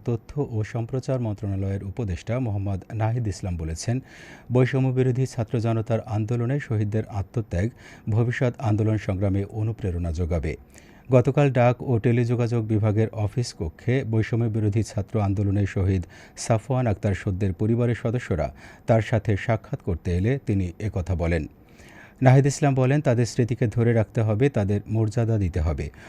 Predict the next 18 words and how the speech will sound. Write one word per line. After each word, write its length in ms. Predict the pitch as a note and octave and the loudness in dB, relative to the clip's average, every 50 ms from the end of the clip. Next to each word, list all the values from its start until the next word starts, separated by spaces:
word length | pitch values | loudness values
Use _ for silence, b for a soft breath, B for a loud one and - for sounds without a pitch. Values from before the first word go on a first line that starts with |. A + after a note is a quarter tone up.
| B B | B B
শত 240 | - - B2+ A2+ G#2 | 0 2 2 4 4
বছর 300 | B2 B2 A#2+ - - A#2 | 2 2 2 0 -2 -2
পরেও 360 | - - A2+ A2 A#2 B2 B2+ | 0 2 2 2 4 2 2
যেন 260 | B2 C3 A#2+ A#2 C3 D3+ | 2 2 2 2 2 2
এই 180 | C3 G#2+ G#2 | 4 4 4
বিপ্লবের 460 | G#2 G#2+ G#2+ - - A2 G2+ G#2+ G2+ | 4 4 2 4 2 2 4 4 2
বীরদের 400 | F2+ E2+ A2 A2 G#2+ G#2 A#2+ A#2+ A#2 | 2 2 2 2 2 2 0 0 0
কথা 260 | - G2 F2+ - F#2+ | -2 -2 0 0 -2
স্মরণ 320 | F2+ - G#2+ G#2 A#2 B2+ C3 | 0 0 -2 0 0 0 0
করে 240 | - E2 D#2 D#2 D2 B B B B B | 0 -2 -2 -2 -4 B B B B B
সমাজ 480 | - - - G#2+ F#2+ F2+ F#2 - - - B B B B - | -4 0 2 2 2 2 0 -2 -4 -8 B B B B 2
বিপ্লবের 500 | G#2+ A#2 A#2 A2+ B2 A#2+ A2 A2 A2 A2 - - | 4 4 4 6 4 4 4 4 2 2 0 0
অনুপ্রেরণা 560 | A2 A2 A#2 A2+ - G#2 G2 E2 D#2 E2 D#2+ | 0 0 0 0 0 0 0 0 0 -2 -4
পায়। 260 | D2 D#2+ D2+ D2+ - - - - - - - - - - | -2 -2 -2 -2 -2 -6 -14 -20 -20 -20 -20 -20 -10 -4
উপদেষ্টা 460 | - A2+ G#2+ B2 A2+ A#2 G#2+ - A#2+ | -2 2 4 4 4 2 2 0 2
নাহিদ 240 | G#2+ A#2 A2+ A#2+ A#2+ | 2 4 2 4 2
ইসলাম 300 | B2 A#2 - - B2 A2+ | 0 0 0 0 0 0
বলেন, 300 | G2+ F2+ F#2 G#2+ C3 D3 | 0 2 2 2 2 0